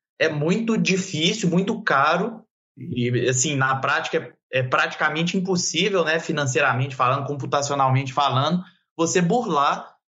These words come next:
justamente por causa do poder da rede do Bitcoin.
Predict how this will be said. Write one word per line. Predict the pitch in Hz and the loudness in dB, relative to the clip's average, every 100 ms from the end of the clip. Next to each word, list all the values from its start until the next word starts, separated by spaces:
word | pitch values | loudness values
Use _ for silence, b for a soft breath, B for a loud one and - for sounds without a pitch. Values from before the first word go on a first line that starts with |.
| - | -2
justamente | 196 - 226 185 185 | 0 2 2 0 -2
por | - | -2
causa | 202 | 0
do | 202 | -2
poder | 226 220 160 165 | -2 0 2 2
da | 185 185 | 2 0
rede | 175 175 | 0 0
do | 175 180 | 0 0
Bitcoin. | 185 226 - 165 147 120 | 0 0 0 2 2 2